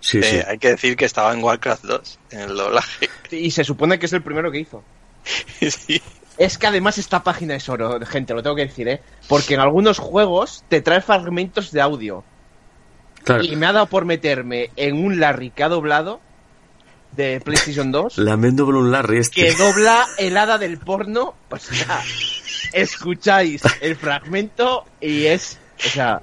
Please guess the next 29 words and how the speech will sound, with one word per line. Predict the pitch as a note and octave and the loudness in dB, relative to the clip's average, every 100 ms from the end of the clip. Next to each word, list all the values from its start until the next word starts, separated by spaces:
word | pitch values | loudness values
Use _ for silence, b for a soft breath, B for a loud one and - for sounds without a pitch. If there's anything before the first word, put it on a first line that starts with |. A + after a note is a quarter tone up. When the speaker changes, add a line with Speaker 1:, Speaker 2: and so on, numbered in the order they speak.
| - | -4
Speaker 3:
del | C3+ B2+ | -4 2
Speaker 2:
Qué | C3+ | 2
pena | |
Speaker 3:
dos | - | 4
mil | C3 | 4
cuatro, | C3 C3 | 4 2
Speaker 2:
no | C3+ | 2
Speaker 3:
¿eh? | |
Speaker 2:
poder | B2+ B2+ | 0 0
ponerlo, | A2+ A#2 A#2 A2 G2+ | -2 -4 -4 -4 -4
macho. | G#2+ G#2 - | -6 -4 2
Speaker 1:
Pero, | B2+ A#2+ A#2+ A#2+ | 6 6 6 2
Speaker 3:
Es | F3 | -2
increíble, | E3+ - D3 D3 D3 | -12 -12 -6 -4 0
Speaker 1:
pero | C3 B2+ A#2+ A#2+ A#2+ A#2 A2 - | 2 4 6 6 4 4 2 0
Speaker 3:
tío. | C3 | 0
Speaker 1:
una, | C3 | 0
una, | C#3+ D3+ D#3+ D#3+ D#3+ | 2 2 4 4 2
una | C3 D#3 D3+ | 2 2 2
pregunta, | D3+ C#3 A2+ G2+ G2 F#2+ | 2 2 2 0 2 2
a | |
ver, | A2 F#2 | 2 0
eh, | - G2+ G#2 G#2 G2+ F#2+ | 0 2 2 2 2 -2
cu-, | - C#3 | -2 -4
cu-, | - B2+ | -4 0
cu-, | E3 | 2
a | - | 6
ver, | C#3 A#2+ | 6 4
porque, | - G#2 A2+ A2+ | 2 2 4 2